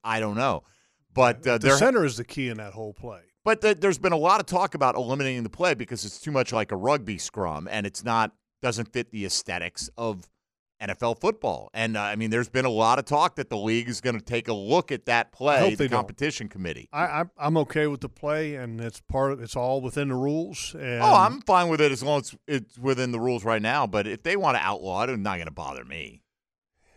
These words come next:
Speaker 1: You know,
Speaker 2: Yeah,
Speaker 1: just
Speaker 2: but then here, here's the part I think that gets complicated if you outlaw something like that. What,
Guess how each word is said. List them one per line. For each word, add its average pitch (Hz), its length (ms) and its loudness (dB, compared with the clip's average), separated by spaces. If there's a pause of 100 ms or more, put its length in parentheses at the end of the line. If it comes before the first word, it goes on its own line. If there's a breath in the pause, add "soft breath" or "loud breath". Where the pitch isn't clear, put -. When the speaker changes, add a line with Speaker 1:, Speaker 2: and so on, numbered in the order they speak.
(320 soft breath)
Speaker 1:
You 98 60 -6
know, 82 280 -6
Speaker 2:
Yeah, 180 120 -2
Speaker 1:
just 170 140 -2
Speaker 2:
but 170 120 -4
then 180 320 0
here, 208 180 -2
here's 214 300 -6
the 175 80 -4
part 156 260 2
I - 60 2
think 143 220 -6
that 139 100 -8
gets 123 180 -8
complicated 127 680 -6
if 117 140 -12
you 123 120 -10
outlaw 120 380 -10
something 113 360 -10
like 120 240 -6
that. 110 160 -12
What, 131 200 -4